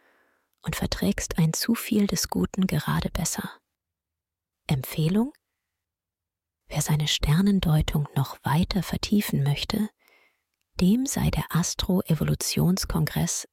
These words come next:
zweitausendvierundzwanzig ans Herz gelegt.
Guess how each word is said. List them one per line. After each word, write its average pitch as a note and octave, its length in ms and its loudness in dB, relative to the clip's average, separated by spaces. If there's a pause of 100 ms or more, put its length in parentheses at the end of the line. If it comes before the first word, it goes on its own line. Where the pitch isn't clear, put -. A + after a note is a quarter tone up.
(100)
zweitausendvierundzwanzig E3 1900 0 (140)
ans - 220 -2
Herz - 320 -6
gelegt. - 500 -6